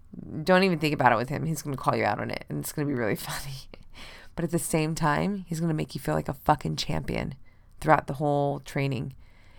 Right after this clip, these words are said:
And it's really special to not only feel that as someone who's trains with him, but just to witness it. It's like, damn. And, and it's not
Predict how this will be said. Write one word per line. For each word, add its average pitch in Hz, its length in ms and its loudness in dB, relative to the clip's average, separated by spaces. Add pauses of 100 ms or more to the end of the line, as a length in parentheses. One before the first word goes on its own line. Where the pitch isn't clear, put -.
(200)
And 170 300 6
it's - 240 2
really 170 400 6
special 143 680 2 (240)
to 147 560 0
not 165 220 6
only 143 160 4
feel 226 240 6
that 143 220 6
as 151 80 -6
someone 151 240 -2
who's 143 140 -4
trains 202 300 0
with 151 140 -6
him, 143 220 -4 (400)
but 156 140 2
just 156 200 -4
to 151 100 2
witness 135 540 2
it. - 140 -8
It's - 200 -10
like, - 200 -6
damn. 190 460 -4 (460)
And, 160 460 4 (360)
and 190 180 6
it's 190 200 -2
not 247 340 8